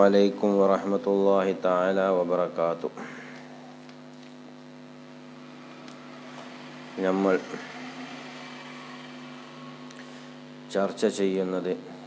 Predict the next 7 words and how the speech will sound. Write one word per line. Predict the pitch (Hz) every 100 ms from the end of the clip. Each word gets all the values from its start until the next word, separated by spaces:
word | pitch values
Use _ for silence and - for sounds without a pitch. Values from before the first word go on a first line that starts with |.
| - - -
അസ്മാഉൽ | 95 - 98 98 95 101 -
ഹുസ്നയുടെ | 95 - 92 90 90 90 87 - - - - - - - - - - - - - - - 90
മഹത്വങ്ങളെക്കുറിച്ചാണ്. | 87 98 - 98 95 95 92 - 90 85 - 90 82 - - - - - - - - - - - - - - - - - - - -
എല്ലാവർക്കും | 90 92 92 95 98 92 104 95 - - 90
അറിയാമെങ്കിലും | 92 95 95 95 95 92 92 - - - - - - - - - - - - - - - - - - - - - - - - - - - - - - - - - - - -
നമ്മൾ | 92 92 90 90
കണ്ടതും | 90 92 90 92